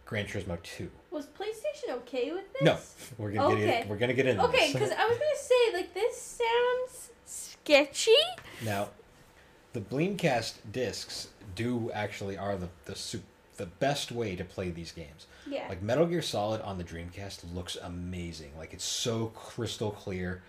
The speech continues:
Speaker 2: Yep.
Speaker 1: I mean, it doesn't make the graphics better, but it cleans them up, like,
Speaker 2: Yeah.
Speaker 1: considerably. Now, the thing is, though, PlayStation, Sony did not like Bleem to begin with 'cause Bleem made a, 'cause Bleem was originally a P C emulator that played Dreamcast game-,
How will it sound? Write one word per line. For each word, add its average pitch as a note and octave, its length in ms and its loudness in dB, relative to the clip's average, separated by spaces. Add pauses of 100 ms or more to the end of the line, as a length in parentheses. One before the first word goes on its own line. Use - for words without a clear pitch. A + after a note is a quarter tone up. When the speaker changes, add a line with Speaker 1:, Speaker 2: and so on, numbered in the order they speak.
(120)
Speaker 2:
Yep. - 320 -4
Speaker 1:
I B2+ 40 -6
mean, B2 100 0
it C3 80 -6
doesn't D3+ 220 2
make A2+ 160 -2
the F#2 80 -4
graphics F2 460 -4
better, E2+ 240 -4
but F2 140 -6
it E2 80 -12
cleans A#2 440 -6
them E2+ 180 -6
up, F2 340 -8
like, - 160 -12
Speaker 2:
Yeah. D#4 300 8
Speaker 1:
considerably. E2 720 -6 (560)
Now, G#2 160 4
the G2+ 120 0
thing B2 340 -2
is, G2+ 240 -2
though, F#2 280 -2 (840)
PlayStation, F3 640 2 (100)
Sony F3+ 400 4
did A2+ 160 0
not A2+ 220 0
like G#2 200 2
Bleem G#2 300 -2
to G#2 80 -4
begin F#2 260 -4
with A2 140 -4
'cause F#2 120 -10
Bleem G2 260 -4
made F#2 180 -4
a, E2+ 140 -6 (420)
'cause A2+ 120 -4
Bleem C#3+ 180 2
was C3 100 2
originally A2 420 0
a F2+ 40 -4
P G#2+ 200 -8
C G#2 300 -6
emulator A2 400 -4
that G#2 160 -6
played G2 200 -4
Dreamcast F#2 420 -4
game-, A2 180 -6